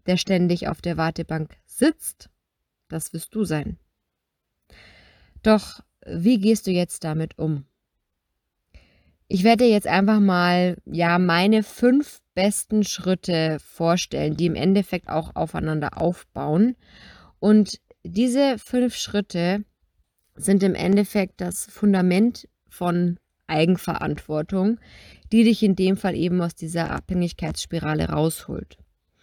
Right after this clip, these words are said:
Das bedeutet aber ganz klar, dass du hier am Zug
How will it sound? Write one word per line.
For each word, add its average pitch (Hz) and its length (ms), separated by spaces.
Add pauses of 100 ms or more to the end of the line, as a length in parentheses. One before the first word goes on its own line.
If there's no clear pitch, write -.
(800)
Das - 160
bedeutet 214 420
aber 185 260
ganz 175 340
klar, 175 460 (160)
dass 170 300
du 214 160
hier 170 240
am - 140
Zug - 260